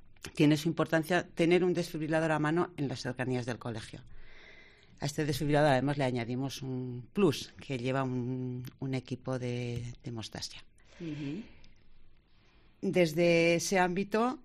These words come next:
Speaker 1: mm, vamos a, a dedicar a la población cursos para el manejo del desa. Lo haremos, eh,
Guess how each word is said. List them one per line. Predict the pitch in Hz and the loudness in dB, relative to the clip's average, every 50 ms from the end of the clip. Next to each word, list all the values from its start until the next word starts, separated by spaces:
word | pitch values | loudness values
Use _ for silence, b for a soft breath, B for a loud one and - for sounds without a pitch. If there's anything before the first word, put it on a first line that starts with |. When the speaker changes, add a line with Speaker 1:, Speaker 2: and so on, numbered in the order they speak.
| - - _ - - - | -20 -20 _ -16 -6 0
Speaker 1:
mm, | 165 180 180 170 160 | 2 4 4 4 4
vamos | 156 160 160 170 160 - 175 | 4 4 4 4 2 2 2
a, | 170 165 165 160 160 165 160 156 156 160 156 - - | 2 2 2 2 2 2 0 0 0 -2 -4 -4 -2
a | - 147 156 156 | -2 0 0 0
dedicar | 143 160 156 156 160 151 - 165 160 | 0 0 0 0 0 0 0 2 2
a | 156 | 2
la | 147 147 147 | 2 0 0
población | 147 147 139 143 139 - 175 180 185 175 | -2 -2 -2 -2 -2 -2 -2 -2 -2 -2
cursos | - - 170 170 - - 196 196 - | -2 -2 -4 -2 -2 -2 -2 -4 -2
para | - 165 151 147 143 - - | -4 -2 -2 -2 -4 -4 -6
el | 143 131 | -6 -4
manejo | 135 135 131 135 131 - - 151 | -2 -2 0 -2 -2 -2 -2 -2
del | 143 135 127 120 | -2 -2 -2 -2
desa. | 120 123 - - - - - - - - - - - | -4 -4 -6 -6 -10 -12 -16 -20 -20 -20 -20 -14 -8
Lo | 143 143 143 | -4 -2 -2
haremos, | 135 131 131 135 151 160 165 170 165 - - - - | -2 -2 -2 0 0 0 0 0 -2 -6 -10 -10 -8
eh, | - 156 156 151 151 151 147 147 147 143 147 | -6 -4 -4 -2 -2 -2 -2 -2 -2 -4 -4